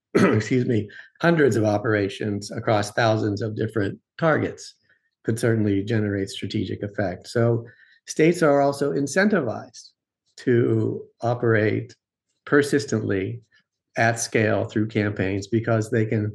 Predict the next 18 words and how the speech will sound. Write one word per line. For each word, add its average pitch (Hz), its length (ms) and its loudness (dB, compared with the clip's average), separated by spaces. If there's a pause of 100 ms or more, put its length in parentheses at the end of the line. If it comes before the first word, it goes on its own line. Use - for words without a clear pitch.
(360)
achieve 113 400 0
strategic 107 480 -2
effect. 117 480 -2
To 117 240 -4
go 123 160 0
back 120 240 0
to 120 80 -2
one 110 160 0
of 107 160 -6
Richard's 107 640 -4
earlier 110 400 0
comments, 113 500 -4 (280)
this 127 180 0
is 135 160 2
an 123 100 4
alternative 117 840 0
to 127 120 -6
war, 143 440 -2